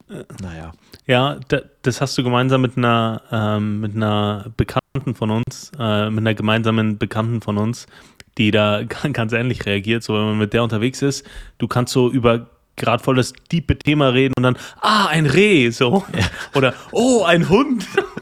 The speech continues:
Speaker 1: <laughs> „Oh, guck mal“, so. „Oh, ein Bussard, ein Falke, ein Adler.“
Speaker 2: Aber das ist bei Tieren ist es einfach so. Genauso wie wenn, wenn ein Helikopter am Himmel ist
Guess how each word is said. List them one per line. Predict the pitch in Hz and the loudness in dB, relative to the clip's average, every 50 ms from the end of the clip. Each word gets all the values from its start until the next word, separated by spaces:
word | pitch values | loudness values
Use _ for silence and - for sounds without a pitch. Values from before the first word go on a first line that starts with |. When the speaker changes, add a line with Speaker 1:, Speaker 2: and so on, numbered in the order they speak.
| - - - - - - - | -10 -8 -6 -6 -4 -4 -6
Speaker 1:
<laughs> | - - - 466 - - - - - - - - - - | -6 -6 -4 -2 -2 -2 -2 -4 -8 -10 -10 -12 -8 0
„Oh, | 220 247 262 294 | 4 4 4 4
guck | 277 - 320 311 320 - | 4 2 2 2 2 2
mal“, | 339 208 190 - 170 165 160 156 | 2 2 4 4 4 4 4 4
so. | 170 175 170 175 - - - - - - - - - - - _ - 254 - - - - - - | 4 2 2 2 0 -2 -4 -4 -4 -6 -12 -14 -14 -18 -20 _ -12 -12 -10 -10 -12 -12 -6 -2
„Oh, | - 226 233 233 | 0 2 4 4
ein | 208 165 175 160 | 4 4 2 2
Bussard, | - 254 226 - 196 139 131 - | 2 0 0 0 -2 -4 -2 -2
ein | 175 190 185 | -2 0 2
Falke, | - 226 247 262 - - 170 147 - 147 - | 2 2 2 2 2 2 0 0 0 0 0
ein | - 160 160 - | 0 -2 -2 -2
Adler.“ | - - - 135 131 143 190 381 415 359 339 - - - - - - | -4 -6 -4 -2 2 2 4 4 6 4 4 2 0 -2 -4 -2 0
Speaker 2:
Aber | 127 117 123 | 2 4 4
das | 131 139 139 | 4 4 2
ist | - | 2
bei | - 123 | 0 0
Tieren | 110 - - - 156 165 165 | 0 -2 0 2 4 4 4
ist | 208 - | 2 2
es | 147 | 2
einfach | 123 101 101 104 | 2 2 2 2
so. | - - 107 107 107 | 2 2 2 2 4
Genauso | 107 120 117 117 143 165 180 170 143 123 | 2 2 4 4 4 6 4 4 4 4
wie | 139 139 | 4 4
wenn, | 135 127 131 - - | 4 2 2 2 2
wenn | 117 113 | 2 4
ein | 117 113 | 4 4
Helikopter | 107 127 127 113 - 240 - - - 131 | 4 4 2 2 0 -2 -2 0 0 0
am | |
Himmel | 120 147 156 139 151 | 0 2 2 2 2
ist | 110 139 165 - - - | 2 2 0 -2 -8 -12